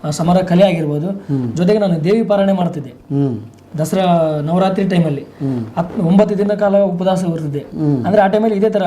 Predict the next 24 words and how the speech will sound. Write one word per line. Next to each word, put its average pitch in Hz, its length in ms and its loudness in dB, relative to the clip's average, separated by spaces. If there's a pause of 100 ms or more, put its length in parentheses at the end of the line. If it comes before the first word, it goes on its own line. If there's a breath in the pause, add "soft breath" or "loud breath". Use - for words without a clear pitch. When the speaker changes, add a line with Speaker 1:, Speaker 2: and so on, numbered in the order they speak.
Speaker 1:
ಬಾಳೆಹಣ್ಣಾಗ್ಲಿ 170 600 -2
ಹಾಲಾಗ್ಲಿ 160 380 -2
ತಗೊಂಡಿದ್ದೆ 156 380 -2
ಸ್ವಲ್ಪ 156 200 -4
ಪ್ರಮಾಣದಲ್ಲಿ. 156 520 -2
Speaker 2:
ಹ್ಮ್. 135 680 -6
Speaker 1:
ಮತ್ತೆ, 190 560 0 (480 loud breath)
ಆ, 185 220 2
ನೀರು 226 260 4
ಕುಡಿದಿದ್ದೆ 185 340 0
ಅವಾಗ. 127 200 -4
Speaker 2:
ಹ್ಮ್. 131 520 -4 (360)
Speaker 1:
ಅದರಿಂದ 220 260 2
ಸ್ವಲ್ಪ 240 280 -2
ಅದು 196 540 0 (440)
ಆಗ್ತಿತ್ತು 180 640 -2
ಮೇಂಟೈನ್. 175 360 0
Speaker 2:
ಹ್ಮ್. - 440 -6
Speaker 1:
ಈಗ 233 260 4
ಅದು 190 160 2
ನೀರು 233 260 2
ಕೂಡ 262 200 -2
ಇಲ್ಲ 233 120 0
ಇವಾಗ. 160 200 -2